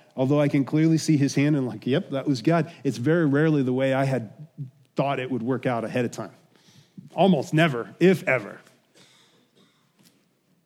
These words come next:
God surprises us. And usually you can't see the way God was moving in the situation until you're looking back at it.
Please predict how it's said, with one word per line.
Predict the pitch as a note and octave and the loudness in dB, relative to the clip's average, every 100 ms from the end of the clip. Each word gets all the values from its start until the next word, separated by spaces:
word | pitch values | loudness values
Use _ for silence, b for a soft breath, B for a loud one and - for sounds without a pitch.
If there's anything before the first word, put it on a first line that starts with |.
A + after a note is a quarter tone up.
| _ _ _ _ _ | _ _ _ _ _
God | D3+ D#3+ | -2 0
surprises | D#3+ - D3+ D3+ C3 G#2 | 0 0 2 2 -2 -4
us. | A2 D3+ | -4 -2
And | D3 | 2
usually | E3+ F#3 G3+ | 2 2 0
you | E3 | -2
can't | D3+ F#3 E3+ | 0 -2 -2
see | - G3 F#3 | -4 -2 0
the | D3 | 0
way | C#3+ | 0
God | C#3 D3 D#3 | 0 0 0
was | D3 B2+ | 0 0
moving | C#3+ D#3 D3+ | 0 2 2
in | C#3 | 0
the | C3 | -2
situation | B2 C3+ - C3 C#3 - A2+ b b b | -4 -8 -4 -4 -4 -6 -10 b b b
until | - - C#3 | -12 -2 0
you're | B2+ | 2
looking | A#2+ C#3 D3 C3 B B B - | 0 0 0 -2 B B B -6
back | B2+ B2+ A#2+ - | -4 -4 -8 -12
at | A2+ G2+ | -12 -10
it. | F#2+ | -14